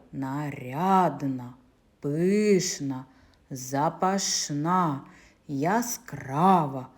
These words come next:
колюча, висока, струнка, зелена.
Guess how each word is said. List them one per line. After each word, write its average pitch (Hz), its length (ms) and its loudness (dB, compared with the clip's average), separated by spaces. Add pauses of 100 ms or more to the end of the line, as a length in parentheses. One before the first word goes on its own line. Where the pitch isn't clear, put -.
(300)
колюча, 202 1160 4 (420)
висока, 160 1040 0 (1600)
струнка, 147 1120 -8 (300)
зелена. 147 1400 0